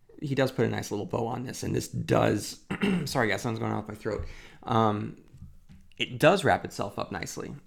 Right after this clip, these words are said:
It does feel self-contained, um, aside from the beginning with Blaine. Um, if this was just more along the lines of Wind,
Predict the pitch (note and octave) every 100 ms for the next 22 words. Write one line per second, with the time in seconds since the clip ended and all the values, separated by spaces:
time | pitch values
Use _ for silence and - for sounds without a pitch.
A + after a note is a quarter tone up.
0 | - B2+ - C3+ B2+ A#2+ - A#2 A2+ -
1 | G2+ - G#2+ G#2 G2+ G2+ G2+ - - -
2 | G2+ G2+ A2 - A#2 B2 A2+ A2+ A#2 G#2
3 | G2+ G#2+ G#2+ G2+ G2 F#2+ - G#2+ A2 G2
4 | F#2 G2+ - - - - - B2 A2+ B2
5 | A#2+ - - A#2 A#2+ A2 - G#2 - G#2+
6 | G2+ - - - - - - B2 A#2 A2
7 | G#2 G#2 G#2 G#2 G2+ G2+ G#2 G2 G2+ G2+
8 | A2 G#2+ G#2